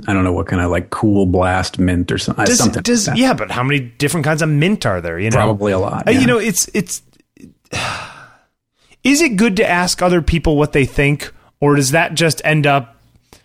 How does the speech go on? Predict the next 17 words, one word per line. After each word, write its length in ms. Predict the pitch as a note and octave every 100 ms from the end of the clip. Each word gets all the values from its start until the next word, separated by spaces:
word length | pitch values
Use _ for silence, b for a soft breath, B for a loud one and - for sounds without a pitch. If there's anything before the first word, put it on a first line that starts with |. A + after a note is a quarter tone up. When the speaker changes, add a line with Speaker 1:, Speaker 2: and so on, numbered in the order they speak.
| b _ _ -
Speaker 2:
s-, 360 | - - - - B -
you 80 |
know, 160 | F#3 B2 B D#3
much 240 | F#3 E3+
Speaker 1:
About 100 | C3
Speaker 2:
like 140 | F#3+ D3+
Speaker 1:
what? 260 | C3+ F#2+
Wait, 120 | C3+
w-, 220 | A#2+ C3+ C#3+
regarding 520 | C#3 C3 D3 C#3 C3
what? 260 | B2 - - _ _ _ _ - - _
Speaker 2:
uh, 200 | F#3+ F3
their 200 | E3 F3
opinions 520 | F3 - A3 G#3+ F#3 F3
on 160 | F3
anything? 520 | F#3+ C4+ - - - - _ _ _ _ _ _ _ -
Speaker 1:
Sure. 480 | G#4+ G#4+ A2 E2+